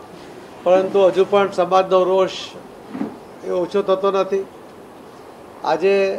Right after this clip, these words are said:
ભારતીય જનતા પાર્ટીના સૌ આગેવાનો ભૂપેન્દ્રસિંહ, આઈ કે જાડેજા, બળવંતસિંહ, કેસરીસિંહ, આ બધા જ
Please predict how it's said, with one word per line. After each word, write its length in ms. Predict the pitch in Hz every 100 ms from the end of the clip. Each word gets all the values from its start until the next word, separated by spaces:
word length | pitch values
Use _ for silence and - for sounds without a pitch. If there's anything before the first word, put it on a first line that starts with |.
| - 131
ભારતીય 320 | 156 160 214
જનતા 340 | 190 180 190
પાર્ટીના 580 | 185 170 170 190 185 185 185 160
સૌ 140 | 175 175
આગેવાનો 500 | 165 165 180 175 175
ભૂપેન્દ્રસિંહ, 800 | 151 151 180 180 175 180 180 185
આઈ 140 | 156 135
કે 140 | 151
જાડેજા, 560 | 147 151 170 156 165 165 160 143
બળવંતસિંહ, 720 | 135 147 165 156 170 170 160 -
કેસરીસિંહ, 680 | 143 139 175 165 - 170 170 208 - - - - - - - - - - - - - - - - - - - -
આ 80 | 175
બધા 260 | 175
જ 60 | 196